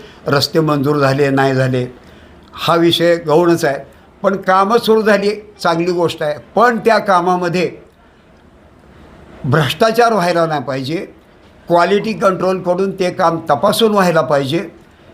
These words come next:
या सगळ्यासाठी यांना जाब विचारण्यासाठी ही आमसभा झाली आणि विषय याच्यामध्ये अजून एक गांभीर्याने यायचा येतो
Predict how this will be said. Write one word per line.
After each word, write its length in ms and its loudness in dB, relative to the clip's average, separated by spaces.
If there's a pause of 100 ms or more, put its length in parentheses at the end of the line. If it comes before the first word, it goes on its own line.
(120)
या 300 2
सगळ्यासाठी 920 0
यांना 240 0
जाब 300 0
विचारण्यासाठी 720 -2
ही 100 0
आमसभा 460 0
झाली 300 -4 (720)
आणि 260 2 (760)
विषय 400 2
याच्यामध्ये 500 2
अजून 300 0
एक 200 -2 (540)
गांभीर्याने 640 2
यायचा 300 2
येतो 280 0